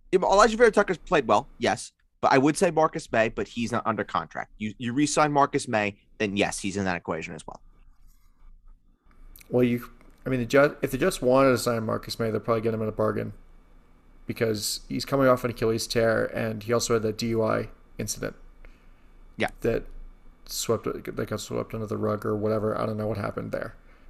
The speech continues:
Speaker 2: That alleged D U I in-, incident, I wanna say, because nothing was, uh, proven there.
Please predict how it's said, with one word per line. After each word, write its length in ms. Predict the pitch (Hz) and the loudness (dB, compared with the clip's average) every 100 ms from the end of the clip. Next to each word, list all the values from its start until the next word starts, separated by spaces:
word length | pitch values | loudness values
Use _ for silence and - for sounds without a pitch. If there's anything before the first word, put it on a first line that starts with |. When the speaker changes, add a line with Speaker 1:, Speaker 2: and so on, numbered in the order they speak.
| - | -12
Speaker 2:
That 140 | - 113 | 0 4
alleged 380 | 110 123 123 104 | 6 4 2 -2
D 100 | 113 | -2
U 120 | 107 | 0
I 80 | 107 | -2
in-, 180 | 107 107 - - | -4 -10 -10 -8
incident, 340 | 110 110 - | -6 -8 -8
I 80 | 113 | -6
wanna 180 | 110 110 | -4 -6
say, 260 | - - - - - _ _ - | -6 -8 -10 -20 -20 _ _ -18
because 560 | - 113 107 101 - - - - - - | -6 0 0 0 -6 -10 -18 -20 -18 -10
nothing 200 | 101 113 | -10 -8
was, 160 | - | -8
uh, 200 | 50 - - - - | -8 -8 -12 -20 -20
proven 300 | - - - | -10 -10 -8
there. 160 | - | -12